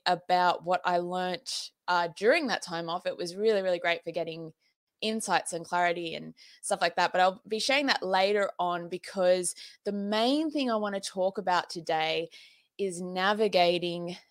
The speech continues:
the attention economy. And I'm kind of excited to be talking about this topic on the day that I found out that this vodcast podcast show, Grow Your Brand, is on the front page of Apple Podcasts in Australia, and I think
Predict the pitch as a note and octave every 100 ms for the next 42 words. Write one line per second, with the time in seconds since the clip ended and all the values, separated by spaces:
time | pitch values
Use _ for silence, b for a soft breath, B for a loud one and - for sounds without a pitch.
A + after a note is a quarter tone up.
0 | _ F3+ E3+ - F#3 E3+ - F3 E3+ E3
1 | F3 - F#3+ F#3+ F3+ E3+ D#3 G3 G3+ G#3+
2 | C4 E4 A#3+ - G#3 G#3 F#3+ F#3+ F#3 -
3 | A3+ C4 C#4 C4+ A#3+ G3 F#3 F#3+ - G3+
4 | F3+ F3 F3 - B B B _ A3 B3+
5 | B3+ - G3 F#3 F#3 F3+ F3 - F#3+ G3
6 | F#3 E3+ E3 - F3 F3 E3 - b b
7 | b _ E3 A3+ E4 - _ _ _ -
8 | F3 G#3+ B3 B3+ A#3+ A#3 - A#3 A#3+ C4+
9 | A#3+ B3 - G3 F#3+ G#3 D#4 G#3+ G3 A3+
10 | A#3 G3+ F3+ F3+ G#3 C4+ b b b b
11 | b b _ _ _ _ _ G#3 G#3+ G#3+
12 | G#3 - G3 G3+ G3 - G#3+ G#3 G#3 -
13 | G3 F#3+ E3+ E3+ F3+ F#3 - F#3 F#3 E3
14 | - F#3+ F#3+ - F#3+ F#3 F#3 F3+ F3+ -
15 | - A#3+ B3+